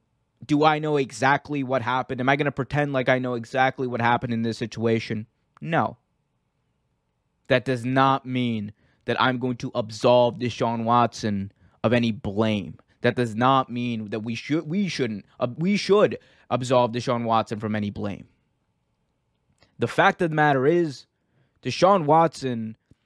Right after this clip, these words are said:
is being accused of doing inappropriate things that brought the N F L,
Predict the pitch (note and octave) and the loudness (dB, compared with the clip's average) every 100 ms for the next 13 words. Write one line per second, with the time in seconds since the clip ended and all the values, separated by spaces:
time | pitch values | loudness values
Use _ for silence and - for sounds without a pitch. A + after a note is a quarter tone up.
0 | _ _ _ - C3 C3 B2 A#2 D3+ E3+ | _ _ _ -2 2 4 2 2 2 2
1 | D3 - - D3+ C#3+ C3 A#2 - _ _ | -2 -6 -2 0 2 0 -4 -8 _ _
2 | _ _ _ B2 B2 A#2+ D#3 D3+ D3 C3+ | _ _ _ 0 0 2 2 4 2 0
3 | B2+ A#2 _ _ _ A#2 C#3 C#3+ D#3 D#3 | -2 -6 _ _ _ -2 0 4 4 4
4 | D3+ D#3 E3 C3 A#2+ B2 - _ _ _ | 2 -2 0 -2 -4 -6 -14 _ _ _
5 | A#2+ G#2 A#2 C3 C#3+ B2+ B2 C3+ C#3 C3+ | 0 0 4 4 4 -2 -10 -8 -6 -8
6 | - B2+ B2 B2 | -6 -6 -4 -6